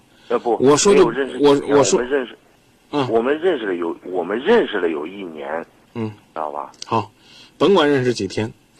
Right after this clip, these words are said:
Speaker 2: 你自己说你们的交往根本就不是很多，你们的交往没有超出任何的这种界限，你跟他没有任何亲昵的举动，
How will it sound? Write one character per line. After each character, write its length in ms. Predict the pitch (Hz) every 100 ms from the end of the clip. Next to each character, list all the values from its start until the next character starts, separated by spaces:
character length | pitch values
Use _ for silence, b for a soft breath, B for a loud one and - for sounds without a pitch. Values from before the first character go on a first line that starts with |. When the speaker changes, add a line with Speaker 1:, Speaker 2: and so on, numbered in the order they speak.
| B B B
Speaker 2:
你 140 | 127
自 220 | 143 220
己 100 | 160
说 260 | 117 147 143
你 160 | - 117
们 100 | 120
的 80 | 135
交 180 | 160 160
往 180 | 104
根 180 | 101 151
本 80 | 123
就 100 | 110
不 140 | 107
是 60 | 113
很 200 | 117 92
多， 200 | - 107 107 - _ B B B
你 160 | 123
们 80 | 151
的 60 | 190
交 180 | 196 196
往 160 | 160
没 80 | 143
有 100 | 180
超 220 | 131 160
出 140 | 160 170
任 160 | 175
何 160 | 127 120
的 100 | 123
这 100 | 120
种 220 | 107 95 - _ _ _ _ _ _ - - _ _
界 180 | - 165
限， 240 | 131 110 -
你 120 | 127
跟 200 | 127 170
他 100 | 175
没 100 | 170
有 140 | 165
任 140 | 151 151
何 100 | 127
亲 240 | - 180
昵 80 | 180
的 100 | 127
举 160 | 101 95
动， 160 | 117